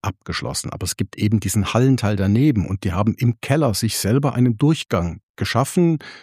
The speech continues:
In einer, in einer dünnen Stelle sind die quasi durchgebrochen, sind in dieses, in den Theaterfundus und haben sich dann dort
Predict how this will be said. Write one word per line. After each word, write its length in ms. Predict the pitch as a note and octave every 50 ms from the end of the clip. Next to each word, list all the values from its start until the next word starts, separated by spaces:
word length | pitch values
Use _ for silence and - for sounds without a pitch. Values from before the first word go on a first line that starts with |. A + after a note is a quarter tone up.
| - _ _
In 160 | - A#2+ A2
einer, 260 | D2 G#2+ G#2 G2+ F#2 -
in 100 | A2 G#2+
einer 140 | G#2 G#2+ G#2+
dünnen 340 | F2+ - C#3 D#3+ D#3+ C#3
Stelle 340 | - - - F#2+ F#2+ B2 D#3
sind 160 | C3 B2 A2
die 80 | - G2+
quasi 320 | - G2+ G2+ F#2 - G#2+
durchgebrochen, 720 | F#2 A#2 B2 C#3 - - D#3 D3 - - E3+ - - G3+ F#3+ - - - - - _ _ _ _ _ _
sind 280 | G2 A2 C3+ G3+ A#3
in 140 | - - D3
dieses, 460 | B2 B2 A2+ G#2 G2+ - - - - _
in 120 | B2 A#2+
den 100 | A2 G#2+
Theaterfundus 680 | G#2 A2+ E2 G2+ A2 - D3 - - D#3+ F#3 G3+ F3 -
und 100 | B2+ G#2+
haben 260 | F2 F#2 G#2 A#2+ B2+ G#2+
sich 220 | G2+ G2+ - -
dann 160 | - F#2+ F#2+ -
dort 520 | G2 F2+ G2+ A#2+ C#3 - - - -